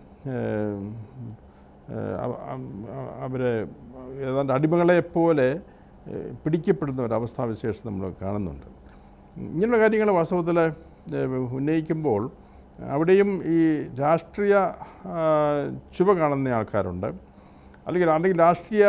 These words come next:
ലാഭം നോക്കി, ഏഹ്, പിന്നെ തന്ത്രപരമായ നീക്കങ്ങൾ നടത്തുന്നവരുണ്ട്. ഏതായാലും പിന്നെ ഇതേക്കുറിച്ച് എനിക്ക് പറയാനുള്ളത്, രാഷ്ട്രീയം, ഏത് രാഷ്ട്രീയക്കാരായാലും ശരി, അധികാരത്തിലിരിക്കുന്ന ആൾക്കാർ, ഭരണം പേറുന്ന ആൾക്കാരെ,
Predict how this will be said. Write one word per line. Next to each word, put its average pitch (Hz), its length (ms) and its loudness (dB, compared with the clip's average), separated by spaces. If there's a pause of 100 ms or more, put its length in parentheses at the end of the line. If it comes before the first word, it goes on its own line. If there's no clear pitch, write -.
ലാഭം 175 500 4
നോക്കി, 151 380 2 (580)
ഏഹ്, 151 300 -2 (100)
പിന്നെ 143 280 0
തന്ത്രപരമായ 156 720 4 (880)
നീക്കങ്ങൾ 139 360 -2
നടത്തുന്നവരുണ്ട്. 113 960 -4 (380)
ഏതായാലും 165 600 4 (120)
പിന്നെ 131 340 -2 (340)
ഇതേക്കുറിച്ച് 226 460 0
എനിക്ക് 180 160 -2
പറയാനുള്ളത്, 156 800 0 (100)
രാഷ്ട്രീയം, 123 440 0 (100)
ഏത് 156 200 2
രാഷ്ട്രീയക്കാരായാലും 151 760 0
ശരി, 107 280 -4 (340)
അധികാരത്തിലിരിക്കുന്ന 143 920 2
ആൾക്കാർ, 90 420 -8 (680)
ഭരണം 185 280 2
പേറുന്ന 139 220 0
ആൾക്കാരെ, 104 560 -4